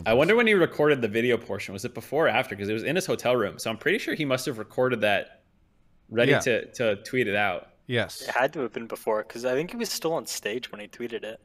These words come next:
Speaker 2: So here's, here's the <laughs> equation that you take. You look at, you say, "Okay, if I spent to boost my Twitter account and it would give me this many followers and this much engagement, how much would that cost versus what is the fine that I'm gonna have to pay?"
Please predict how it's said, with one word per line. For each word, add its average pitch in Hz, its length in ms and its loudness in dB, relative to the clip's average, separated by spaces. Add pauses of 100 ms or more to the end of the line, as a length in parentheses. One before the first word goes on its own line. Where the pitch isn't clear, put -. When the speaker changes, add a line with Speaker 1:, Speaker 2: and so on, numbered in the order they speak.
(200)
Speaker 2:
So 135 240 -2
here's, 165 320 2
here's 165 420 0
the 147 280 4
<laughs> - 0 -
equation 131 460 0
that 120 100 -2
you 107 100 -4
take. - 400 -8
You 123 180 0
look 147 260 0
at, 139 380 4
you 127 260 -6
say, 131 320 -2
"Okay, 127 500 2 (340)
if 123 160 -6
I 139 220 2
spent 139 480 -4
to 123 140 -6
boost 123 380 -2
my 123 140 0
Twitter 120 380 0
account 92 540 -4
and 107 180 -2
it 110 140 -2
would 110 120 -4
give 135 200 -2
me 147 120 0
this 127 300 -2
many 139 200 -2
followers 113 680 2
and 107 120 -6
this 113 200 -4
much 120 180 -4
engagement, 104 640 -4 (380)
how 147 180 2
much 185 180 0
would 151 140 -2
that 123 180 0
cost 117 420 -2
versus 113 480 -6 (280)
what 127 240 0
is 139 100 0
the 123 120 -2
fine 131 420 -4
that 117 100 -4
I'm 107 140 -2
gonna 107 120 -4
have 101 200 -6
to 107 80 -8
pay?" 98 480 -4